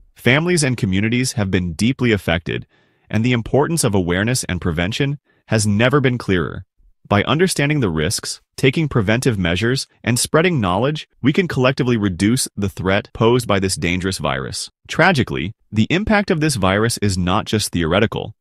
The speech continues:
Cases like that of Betsy Hackman have brought the reality of hantavirus to public attention. Betsy Hackman's death was linked to hantavirus infection,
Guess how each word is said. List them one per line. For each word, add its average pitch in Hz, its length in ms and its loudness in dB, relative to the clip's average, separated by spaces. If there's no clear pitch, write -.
Cases 196 460 -2
like 156 220 -2
that 104 240 2
of 85 180 -4
Betsy 98 300 0
Hackman - 640 -4
have 107 200 -2
brought 156 220 2
the 196 120 2
reality 131 540 2
of - 120 -2
hantavirus 87 720 -2
to 92 120 -4
public 92 280 0
attention. 104 540 -4
Betsy 147 380 2
Hackman's 120 480 0
death 107 300 2
was 92 180 2
linked 117 280 -2
to 143 80 0
hantavirus 113 640 2
infection, - 580 -2